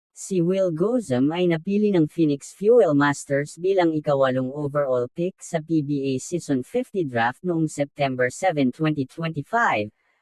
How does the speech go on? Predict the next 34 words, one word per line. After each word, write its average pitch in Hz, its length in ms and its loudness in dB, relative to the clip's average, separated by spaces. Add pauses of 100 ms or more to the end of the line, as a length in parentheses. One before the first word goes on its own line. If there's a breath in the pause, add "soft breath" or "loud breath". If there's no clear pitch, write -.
(100)
Ayon 233 400 0
sa 240 160 0
mga 202 280 2
nakalap 139 360 0
na 127 160 -2
impormasyon, 120 880 -2 (480)
hindi 214 320 -2
pa 185 80 4
siya 180 240 -2
nakakapirma 143 720 0
ng 123 160 -2
kontrata 123 480 -2
sa - 240 -8
team. 180 400 -4 (240)
Si - 240 -10
Coach 214 400 -6
Willie 165 240 4
Wilson 147 640 0
ay 190 160 0
nagpahayag 151 560 -2
ng 143 240 0
interes 135 520 -2
sa 135 40 -6
pagkuha 131 560 -4
ng 139 160 0
isang 156 240 -2
malaking 135 480 0
tao 147 320 -2
para 170 320 0
palakasin 156 720 -4
ang 123 160 -2
frontline 185 640 -2
ng 156 160 -4
Phoenix 156 400 -4